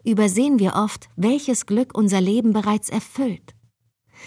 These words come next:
Versuche Dankbarkeit zu verspüren für das Glück, das dir bereits vergönnt ist, ohne dafür einen besonderen Grund zu benötigen.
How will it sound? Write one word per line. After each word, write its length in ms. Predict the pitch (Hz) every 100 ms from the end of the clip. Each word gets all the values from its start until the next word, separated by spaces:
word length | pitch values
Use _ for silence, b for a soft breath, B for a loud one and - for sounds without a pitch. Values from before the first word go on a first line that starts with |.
| B B
Versuche 480 | - 220 202 240 240
Dankbarkeit 720 | 190 208 220 175 156 175 165
zu 100 | -
verspüren 800 | 170 160 - - 220 190 175 175 -
für 180 | 202
das 260 | 180 143 -
Glück, 280 | 208 220 - -
das 180 | 190
dir 160 | - 233
bereits 400 | 226 220 226 -
vergönnt 420 | 226 214 220 220
ist, 380 | - - - - _ _ _ _ b b b -
ohne 260 | 262 233
dafür 380 | 160 156 - 190
einen 240 | 175 165 147
besonderen 580 | 147 180 185 165 156
Grund 280 | 156 180 180
zu 120 | -
benötigen. 540 | 165 156 151 156 147